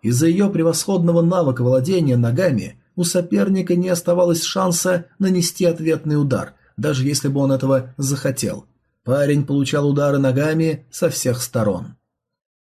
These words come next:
Зрители пристально наблюдали за ареной и видели, что ни одна атака королевы не заставила доллара сдвинуться с места. Вокруг воцарилась полная тишина. Даже другие бойцы, которые принимали участие в божественном поединке,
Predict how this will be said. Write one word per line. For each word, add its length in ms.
Зрители 720
пристально 540
наблюдали 500
за 180
ареной 360
и 200
видели, 560
что 220
ни 120
одна 380
атака 300
королевы 680
не 140
заставила 580
доллара 760
сдвинуться 580
с 160
места. 500
Вокруг 520
воцарилась 680
полная 440
тишина. 540
Даже 300
другие 360
бойцы, 480
которые 400
принимали 480
участие 500
в 60
божественном 560
поединке, 760